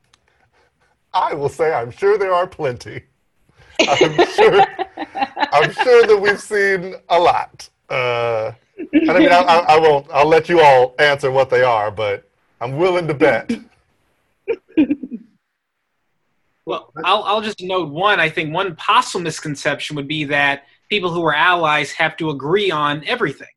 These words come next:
Speaker 3: You know, that, I don't think that's true, and that's not the case. You can partner and work with someone that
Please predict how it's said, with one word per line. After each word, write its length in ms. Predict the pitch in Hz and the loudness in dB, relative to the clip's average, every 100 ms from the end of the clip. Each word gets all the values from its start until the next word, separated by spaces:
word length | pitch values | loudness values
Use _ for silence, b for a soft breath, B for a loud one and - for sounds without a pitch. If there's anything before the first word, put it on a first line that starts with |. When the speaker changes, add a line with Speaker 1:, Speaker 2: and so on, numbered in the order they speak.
| _ _ _ _ _ | _ _ _ _ _
Speaker 3:
You 100 | 165 | -4
know, 100 | 156 | -2
that, 300 | 160 160 - - | -2 -4 -6 -6
I 100 | 160 | -4
don't 120 | 165 | -4
think 160 | 165 | -4
that's 200 | 151 151 | -6 -6
true, 140 | - - | -16 -10
and 80 | 156 | -8
that's 180 | 147 - | -8 -6
not 200 | 147 147 | -6 -6
the 80 | 139 | -8
case. 360 | 214 151 - | -4 -4 -6
You 100 | 180 | -10
can 320 | 175 156 143 | -8 -6 -8
partner 440 | 139 185 202 175 156 | -2 -2 0 -4 -6
and 120 | 135 | -2
work 240 | 160 196 | -4 -4
with 140 | 160 147 | -8 -10
someone 440 | - 131 135 143 | -6 -6 -4 -4
that 200 | 139 135 | -4 -4